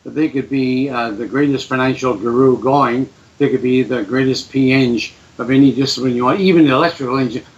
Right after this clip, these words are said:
Like, I'm dealing with an electrical engineer right now at the moment. So in his field, he's probably, you know, pro-, uh, really well up there in terms of knowledge and expertise and respect.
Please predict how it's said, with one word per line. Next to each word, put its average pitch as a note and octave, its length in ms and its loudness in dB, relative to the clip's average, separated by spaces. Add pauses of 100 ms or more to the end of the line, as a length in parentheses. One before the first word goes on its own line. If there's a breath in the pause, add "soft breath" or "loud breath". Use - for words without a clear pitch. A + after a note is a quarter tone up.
(120)
Like, F3+ 240 -2 (160)
I'm F#3+ 160 2
dealing E3+ 220 4
with C#3 180 2
an C3+ 140 -2
electrical C#3+ 500 -2
engineer C3 440 0
right C#3 320 0
now C3+ 200 0
at B2 100 -6
the A#2+ 80 -2
moment. F3+ 500 0 (440 soft breath)
So D3 160 -2
in C#3 100 4
his F3 180 2
field, F#3+ 440 -4
he's C3 180 -4
probably, F#3 460 0
you B2 160 -2 (420 soft breath)
know, C3+ 200 -6 (100)
pro-, E3 520 -6
uh, C3+ 580 -4
really C#3+ 480 0
well B2+ 220 0
up D#3 200 0
there B2+ 100 -4
in A2+ 100 -6
terms A#2+ 220 -8
of A#2 80 -4
knowledge A#2 480 -2
and A#2+ 120 -6
expertise A#2 580 -8 (260 loud breath)
and C3 160 -2
respect. - 460 -4